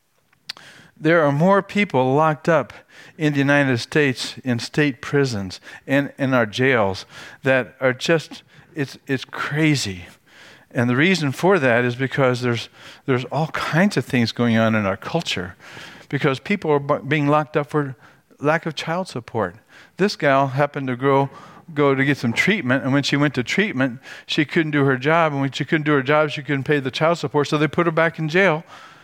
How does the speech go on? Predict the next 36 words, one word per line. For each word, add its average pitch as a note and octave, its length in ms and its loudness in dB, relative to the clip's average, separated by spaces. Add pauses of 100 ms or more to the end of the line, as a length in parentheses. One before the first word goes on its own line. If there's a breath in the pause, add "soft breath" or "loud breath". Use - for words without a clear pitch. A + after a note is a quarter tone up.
(400 loud breath)
And D#3 200 2
it's E3+ 200 2
a E3 100 4
vicious E3+ 460 0
cycle. B2 580 -2 (540 loud breath)
Well, D3+ 200 2
it D#3 100 -2
goes D3+ 220 2
on A2+ 200 2
and G#2 100 2
on A2 180 2
and G#2 120 0
on. G2+ 240 2 (400 loud breath)
But D3+ 100 2
here's A#3+ 220 2
what F3 100 4
I - 20 2
want D3 220 0
you A2+ 80 0
to G#2 80 -2
see. G#2 400 0 (1200 loud breath)
When E3+ 300 0
you A3+ 180 4
have G3 300 2
theology F#3 580 4
and D#3+ 120 2
practice F3 540 0
being D3+ 260 0
divorced, C3 720 0
you D3 140 -6
have C#3+ 220 0
God D3+ 260 2
out D3 180 2
of C3 60 0
your A#2 100 -2
country B2 560 0